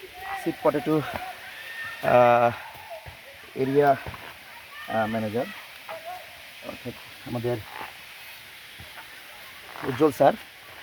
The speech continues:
আহ, প্রোডাকশনের একজন সদস্য, আমাদের লিল্টন ভাই,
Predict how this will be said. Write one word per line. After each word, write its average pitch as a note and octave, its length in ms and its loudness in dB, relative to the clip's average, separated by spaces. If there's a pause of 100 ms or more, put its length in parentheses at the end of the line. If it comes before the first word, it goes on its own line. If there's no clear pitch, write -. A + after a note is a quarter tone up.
(320)
আহ, B2 200 6
প্রোডাকশনের C#3+ 560 2
একজন C#3 340 0 (720)
সদস্য, C#3+ 340 -2
আমাদের C#3 360 2 (680)
লিল্টন D3 400 8
ভাই, C#3+ 220 8